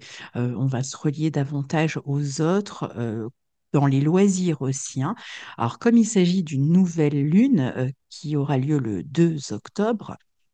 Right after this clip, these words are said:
euh, eh bien, euh, ça amène quelque chose de nouveau dans ce secteur, qu'il s'agisse de, euh, chercher à avoir un, un nouvel enfant, par exemple, donc en début de grossesse, qu'il s'agisse de démarrer quelque chose au niveau créatif, euh,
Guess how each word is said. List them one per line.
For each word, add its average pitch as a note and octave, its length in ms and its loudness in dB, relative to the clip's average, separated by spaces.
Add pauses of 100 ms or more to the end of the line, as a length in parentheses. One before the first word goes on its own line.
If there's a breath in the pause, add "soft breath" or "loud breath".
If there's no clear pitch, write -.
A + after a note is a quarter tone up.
euh, B2 420 0 (120)
eh D3+ 140 -2
bien, F3 540 2
euh, G#2+ 320 -4
ça C#3+ 220 -8
amène E3+ 280 2
quelque D3 280 -4
chose G#3 260 0
de D3+ 140 0
nouveau F#3+ 420 4
dans C#3 180 -4
ce C#3 160 -8
secteur, B2+ 600 -8
qu'il - 120 -18
s'agisse D#3 540 -6 (440 loud breath)
de, C#3+ 300 2
euh, A#2+ 160 -4
chercher C#3+ 640 -2
à E2+ 80 -4
avoir C#3 360 -4
un, B2 160 -6
un C3 60 0
nouvel C3+ 360 0
enfant, G3+ 440 -4
par D3 200 -6
exemple, D#3+ 720 -4
donc C3 260 -10
en A#2+ 140 -10
début C3 260 -4
de C#3+ 80 -6
grossesse, F#3+ 600 -4
qu'il - 80 -20 (260)
s'agisse D3+ 560 -2
de - 100 -10
démarrer D3+ 540 0
quelque C#3 320 -6
chose C#3 600 -4
au C#3 120 0
niveau C#3+ 260 0
créatif, F3 800 -6 (380 loud breath)
euh, B2+ 200 4